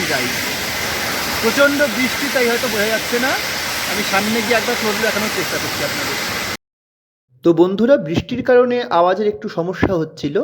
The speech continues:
Speaker 2: আমরা গেটওয়ে অফ ইন্ডিয়ার সামনে থেকে বাসে করে চলে এসেছিলাম মেরিন ড্রাইভের সামনে। আমাদেরকে নামিয়ে দিয়েছিল ওয়াংখেড়ে স্টেডিয়ামের কাছাকাছি একটা জায়গায়।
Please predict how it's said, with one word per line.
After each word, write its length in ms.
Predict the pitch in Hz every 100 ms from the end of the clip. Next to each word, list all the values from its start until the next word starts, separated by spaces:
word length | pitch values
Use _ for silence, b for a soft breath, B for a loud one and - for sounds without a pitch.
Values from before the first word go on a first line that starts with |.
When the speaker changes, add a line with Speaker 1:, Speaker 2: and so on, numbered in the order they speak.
| 415 B B B 143
Speaker 2:
আমরা 240 | 170 220 240 170
গেটওয়ে 360 | 190 196 220 226
অফ 60 | 220 190
ইন্ডিয়ার 340 | 190 190 190
সামনে 240 | 160 147 147 165
থেকে 160 | - 233 127
বাসে 240 | 113 - 175
করে 200 | 123 135 359 B B -
চলে 160 | 175 220 196
এসেছিলাম 400 | 160 - 165 277 196
মেরিন 260 | 170 190 180
ড্রাইভের 320 | 151 127 123 131
সামনে। 260 | 120 117 123 - B B 131
আমাদেরকে 380 | 156 208 208 202
নামিয়ে 280 | 135 156 180
দিয়েছিল 320 | 143 127 131 170 - B B 127
ওয়াংখেড়ে 500 | 160 240 254 262 254
স্টেডিয়ামের 540 | - 147 135 143 170 233
কাছাকাছি 420 | 131 131 127 131 214 -
একটা 180 | - 170
জায়গায়। 380 | 117 101 69 -